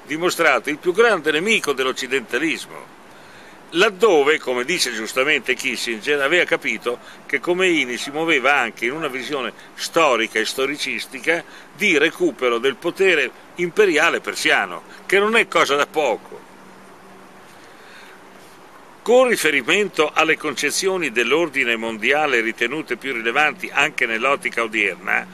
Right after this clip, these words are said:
Kissinger si sofferma su quattro tipi. Tra questi c'è in primo luogo quella westfaliana di cui si è già detto.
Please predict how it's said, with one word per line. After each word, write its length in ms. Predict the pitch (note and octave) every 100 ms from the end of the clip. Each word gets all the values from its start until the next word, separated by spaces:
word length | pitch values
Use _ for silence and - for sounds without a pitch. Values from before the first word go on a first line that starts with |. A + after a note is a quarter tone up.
| - - -
Kissinger 760 | - G3+ E3+ - C3 A2 C3 A#2
si 160 | - D#3
sofferma 540 | E3+ - E3+ C#3 C3+
su 160 | C#3 A#2+
quattro 360 | D3 B2+ C3
tipi. 400 | B2 A#2 G#2 A2+ - - - - - - - -
Tra 180 | - F3
questi 540 | - G3+ D3+ - B2+ B2
c'è 200 | F3 D#3
in 260 | C3+ A2
primo 260 | D#3+ F3+ F#3+
luogo 500 | F#3+ F3 F3 D#3+ D3+
quella 360 | E3+ D#3+ B2
westfaliana 960 | A2+ E3 - - F#3+ D#3 B2+ B2 B2+ C3
di 100 | C3+
cui 220 | C#3 D3
si 120 | -
è 40 | A#2
già 160 | A2
detto. 560 | F#2+ E2+ D#2 E2 -